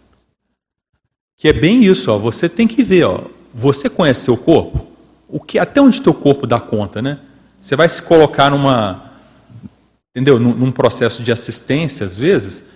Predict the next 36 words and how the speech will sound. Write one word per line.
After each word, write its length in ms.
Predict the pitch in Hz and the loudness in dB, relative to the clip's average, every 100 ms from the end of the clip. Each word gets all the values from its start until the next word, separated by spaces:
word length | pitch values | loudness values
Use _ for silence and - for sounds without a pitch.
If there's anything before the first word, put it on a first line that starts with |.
| _ | _
que 80 | - | -6
aquilo 260 | 135 - 143 | -4 -2 0
vai, 460 | 139 139 131 101 101 - | 0 2 0 -2 -8 -8
você 260 | 117 117 139 | -6 -4 -2
não 120 | 139 | 0
vai 120 | 120 | 0
dar 120 | 110 | 0
conta? 320 | 104 156 143 | -2 -4 -2
Porque, 200 | - - | -6 -2
por 180 | 220 220 | -2 2
exemplo, 320 | 180 143 - | 2 2 2
ó, 80 | 131 - - | 0 0 -2
quer 100 | - | 2
ver 80 | 165 | 4
um 140 | 180 | 4
exemplo 280 | 135 143 151 | 4 2 0
até 160 | 135 180 | 2 2
que 80 | 170 | 2
eu 60 | |
coloquei 320 | - 135 - | 2 2 2
aqui 120 | 127 143 | -4 -4
que, 160 | 135 | -4
que 280 | 117 - - | -6 -8 -8
dentro 160 | 113 123 | -4 -2
da 60 | |
minha 140 | 110 107 | -2 -4
pesquisa, 380 | 107 - 139 | -6 -6 -6
você 180 | 110 135 | -2 0
vê, 100 | 120 | 2
ó, 100 | 110 - - - - _ _ - | 0 -4 -16 -20 -20 _ _ -2
nessa 420 | 151 202 - 120 | 0 0 2 4
época 320 | 151 175 - | 4 2 -2
eu 60 | 110 | 0
tava 240 | 135 143 | 2 0
fazendo 380 | - - 123 151 | 0 -4 -2 0
regime. 600 | 160 143 117 131 90 | 0 0 -2 -4 -6